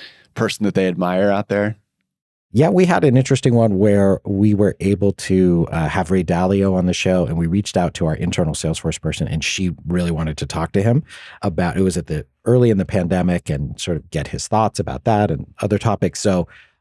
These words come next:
Speaker 2: yeah, we were able to work the network and, and find our way to him and pair them together with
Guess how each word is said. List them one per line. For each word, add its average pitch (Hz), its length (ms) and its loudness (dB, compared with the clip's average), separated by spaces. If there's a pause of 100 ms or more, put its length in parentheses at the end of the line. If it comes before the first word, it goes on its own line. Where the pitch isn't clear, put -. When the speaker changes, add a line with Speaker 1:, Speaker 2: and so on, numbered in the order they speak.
(200)
Speaker 2:
yeah, 131 280 0
we 101 100 2
were 107 160 4
able 98 320 2
to 90 580 2 (440)
work 95 360 -2
the 104 100 2
network 107 500 2
and, 90 420 0
and 80 260 -4
find 101 260 0
our 101 100 2
way 98 220 4
to 104 120 -2
him 110 220 2
and 82 160 0 (480)
pair 107 220 2
them 98 260 0
together 98 420 0
with 87 180 0